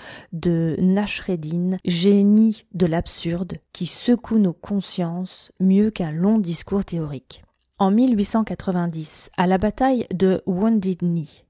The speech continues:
quelques trois cents Lakota, dont des femmes et des enfants, sont massacrés par l'armée américaine. Black Elk y porte sa chemise sacrée, avec un aigle tacheté,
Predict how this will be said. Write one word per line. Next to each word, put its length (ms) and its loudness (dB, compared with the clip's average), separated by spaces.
quelques 360 -2
trois 420 -2
cents 360 -4
Lakota, 720 -4
dont 340 0
des 220 0
femmes 400 -8
et 80 4
des 180 4
enfants, 400 -4
sont 220 2
massacrés 640 0
par 200 -6
l'armée 380 -8
américaine. 720 -12
Black 460 4
Elk 540 -4
y 80 0
porte 460 -2
sa 160 -8
chemise 340 -6
sacrée, 560 -10
avec 280 4
un 180 2
aigle 420 -2
tacheté, 560 -8